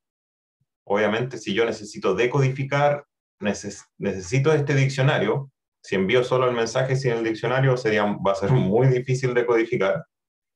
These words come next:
Eh, entonces, lo primero que yo hago es escribir en este archivo el, el dendograma, ¿ya?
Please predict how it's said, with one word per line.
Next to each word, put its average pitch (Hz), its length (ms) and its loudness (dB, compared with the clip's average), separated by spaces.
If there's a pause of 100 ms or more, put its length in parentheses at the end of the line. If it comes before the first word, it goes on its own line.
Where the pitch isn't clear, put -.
(480)
Eh, 87 460 2
entonces, 98 380 -4
lo 95 100 2
primero 107 340 4
que 120 120 2
yo 113 120 4
hago 113 240 4
es 110 100 -2
escribir 107 440 0
en 120 120 0
este 110 240 -4
archivo 117 680 0 (640)
el, 92 640 2
el 92 280 2
dendograma, 98 840 2 (800)
¿ya? 82 340 -2